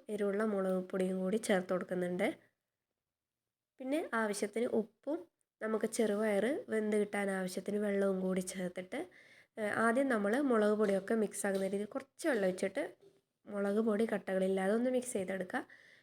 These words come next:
പിന്നെ നമുക്ക് ഗ്രേവിക്ക് അനുസരിച്ചിട്ടുള്ള വെള്ളം ചേർത്ത് കൊടുക്കാം. ഇനി നമ്മളിത് വേവിച്ചെടുക്കണം. ഞാനിപ്പോൾ കുറച്ച് സമയം കുതിർത്ത് വെച്ചുകൊണ്ട് തന്നെ ഞാനിതൊരു ഒരു ഫ്ലെയിം മീഡിയം ഫ്ലെയിമിൽ വെച്ചിട്ട് ചെയ്തിട്ട് പിന്നെ ഫ്ലെയിം,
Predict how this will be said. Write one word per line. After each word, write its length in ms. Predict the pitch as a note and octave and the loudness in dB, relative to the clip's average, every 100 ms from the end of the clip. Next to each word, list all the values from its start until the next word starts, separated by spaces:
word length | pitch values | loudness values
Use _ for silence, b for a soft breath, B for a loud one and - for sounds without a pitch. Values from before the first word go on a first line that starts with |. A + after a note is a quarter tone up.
| - | -10
പിന്നെ 200 | C#4+ C#4+ | -2 2
നമുക്ക് 400 | C4 A3 G#3 B3+ - | 2 2 0 -4 -4
ഗ്രേവിക്ക് 400 | G3+ G3+ F#3+ F#3+ | 0 0 0 -2
അനുസരിച്ചിട്ടുള്ള 600 | F#3 F#3+ F#3 - F#3+ G3 | -4 -4 -6 -10 -4 -2
വെള്ളം 340 | G3 F#3 F#3 | 0 0 -2
ചേർത്ത് 300 | F3+ F3+ F3+ | 0 -2 -2
കൊടുക്കാം. 400 | G3+ F#3 F#3 A3 D#4 - b b b | -4 -4 -2 -4 -4 -8 b b b
ഇനി 100 | C#4+ | -2
നമ്മളിത് 360 | C#4 A#3 A3 G#3+ | 0 4 4 4
വേവിച്ചെടുക്കണം. 640 | G#3+ G3 F#3+ G#3+ F#3 G3 A#3 | 4 4 2 0 2 0 2
ഞാനിപ്പോൾ 340 | A#3+ A#3+ B3 | 2 2 2
കുറച്ച് 260 | B3+ B3 - | -2 -2 -2
സമയം 280 | B3+ B3+ B3 | 0 0 2
കുതിർത്ത് 400 | B3+ A3+ A3+ B3+ | 2 2 0 0
വെച്ചുകൊണ്ട് 420 | B3 A#3 G3+ F#3 | 0 -2 -2 0
തന്നെ 220 | F#3 A3+ D#4 B B B B | 0 -2 -4 B B B B
ഞാനിതൊരു 460 | C#4+ B3+ B3+ B3+ B3+ B3+ | -4 0 4 4 4 4
ഒരു 220 | B3+ B3 | 6 6
ഫ്ലെയിം 340 | B3 - B3 A#3 C4 | 4 0 0 2 2
മീഡിയം 300 | A#3+ A3 A3+ | 2 4 2
ഫ്ലെയിമിൽ 300 | A#3 G#3+ G#3+ | 0 -2 0
വെച്ചിട്ട് 320 | G#3+ - A3 | -2 -4 -8
ചെയ്തിട്ട് 460 | - A#3 G3 G3 B3+ E4+ B B | -2 0 0 -2 -2 -2 B B
പിന്നെ 220 | - C#4 | -4 -2
ഫ്ലെയിം, 360 | C#4 C4 A#3+ | 0 4 4